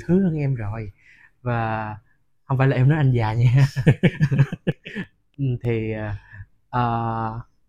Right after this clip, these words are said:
không biết là anh có một cái lời khuyên gì cho em trong cái việc mà, ờ,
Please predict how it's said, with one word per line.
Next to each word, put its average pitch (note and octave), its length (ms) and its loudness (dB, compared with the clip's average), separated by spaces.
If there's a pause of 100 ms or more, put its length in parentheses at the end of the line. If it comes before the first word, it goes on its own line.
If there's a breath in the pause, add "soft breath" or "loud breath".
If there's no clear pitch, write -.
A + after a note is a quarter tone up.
(140)
không C#3+ 120 0
biết E3 180 0
là A#2 100 -2
anh B2 260 -4
có C#3 140 -2
một D3 140 -2
cái C#3 80 -2
lời A2 220 -4
khuyên A#2+ 260 -16
gì G#2 160 -14
cho G#2+ 140 -20
em A2+ 320 -8
trong A2+ 160 -14
cái B2+ 80 -6
việc A2 300 -8
mà, G2 280 -6 (440 soft breath)
ờ, G#2 460 -4